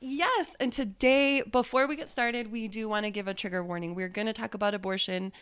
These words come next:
not in a glorious way, not in a way that hopefully would cause pain if you're healed, but if this is a topic that's too sensitive,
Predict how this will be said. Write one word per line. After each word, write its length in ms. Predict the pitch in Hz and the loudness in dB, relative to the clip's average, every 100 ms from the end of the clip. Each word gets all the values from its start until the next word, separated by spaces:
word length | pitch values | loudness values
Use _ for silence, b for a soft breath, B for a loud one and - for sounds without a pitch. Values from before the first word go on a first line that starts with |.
| B B B B _ - | B B B B _ -2
not 280 | 220 180 185 | 2 4 4
in 100 | 185 | 2
a 40 | |
glorious 440 | 214 226 233 226 - | 4 4 4 2 2
way, 380 | 226 214 220 220 _ _ | 2 2 0 -4 _ _
not 300 | 208 214 208 | 0 2 2
in 100 | 208 | 2
a 60 | 208 | 0
way 220 | 196 190 | 0 -2
that 160 | 196 | -2
hopefully 400 | 190 208 - 220 | -4 -8 -4 -4
would 160 | 208 196 | -2 -4
cause 360 | - 196 196 - | -2 -2 -2 -6
pain 420 | - 190 190 202 - | -8 -4 -2 -2 -4
if 200 | 190 - | -6 -4
you're 200 | 190 180 | -6 -6
healed, 580 | - 214 175 196 320 - | -6 -6 -4 -4 -4 -6
but 140 | - 202 | -2 -2
if 260 | 202 190 | -2 -4
this 180 | - 196 | -4 -4
is 120 | 220 | -4
a 80 | 214 | -6
topic 340 | 208 185 190 185 | -4 -4 -4 -4
that's 300 | 185 - - | -4 -4 -8
too 180 | - | -6
sensitive, 540 | 190 175 180 214 233 | -6 -4 -4 -4 -4